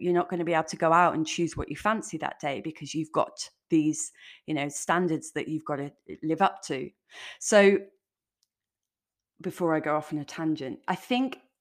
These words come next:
what's a re-, what's a really good question to ask yourself at the end of each day is,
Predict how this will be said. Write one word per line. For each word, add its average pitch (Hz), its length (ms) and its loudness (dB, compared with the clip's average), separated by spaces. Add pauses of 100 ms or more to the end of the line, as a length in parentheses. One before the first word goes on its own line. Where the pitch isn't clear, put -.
what's 180 420 -2
a 180 60 0
re-, 175 340 2
what's 175 340 -6
a 180 60 -4
really 175 240 2
good 170 160 -2
question 165 500 -4
to 160 140 -4 (120)
ask 226 280 6
yourself 151 380 -4
at - 40 -16
the 151 120 -4
end 151 260 -4 (300)
of 156 100 -2
each - 300 -2
day 131 420 -2
is, 151 380 -6